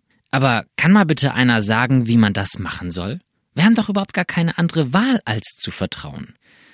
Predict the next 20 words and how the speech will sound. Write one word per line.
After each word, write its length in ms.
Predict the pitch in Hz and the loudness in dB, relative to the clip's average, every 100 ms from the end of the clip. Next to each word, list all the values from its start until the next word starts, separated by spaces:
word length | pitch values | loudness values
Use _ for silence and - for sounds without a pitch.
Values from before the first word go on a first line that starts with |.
| _ - | _ 0
Ohne 200 | 170 196 | 2 4
Vertrauen 600 | 170 - 123 127 139 120 | 2 0 2 2 0 -2
geht 220 | 107 120 | -4 -4
es 220 | 120 - | -6 -4
doch 300 | - 87 - | -2 -4 -6
nicht. 400 | 78 - - - - | -16 -14 -12 -12 -2
Das 180 | 147 196 | 0 2
hat 100 | 160 | 0
auch 160 | 143 | -2
Jesus 360 | 117 143 135 98 | -2 -2 -2 -4
versucht, 380 | - 95 98 - | -4 -4 -4 -4
uns 180 | 95 - | -6 -6
zu 180 | 101 | -6
zeigen. 400 | 98 107 110 123 - - - - | -2 0 2 2 0 -6 -12 2
Nur 380 | 120 170 196 185 | 6 8 8 4
durchs 320 | 143 139 - | 2 2 0
Ausprobieren 840 | 127 139 - 117 123 117 120 110 | 0 -2 -2 -2 2 4 4 2
können 320 | 120 110 104 | 2 2 2
wir 120 | 92 | 0
leben 440 | 87 98 107 107 | -2 0 0 0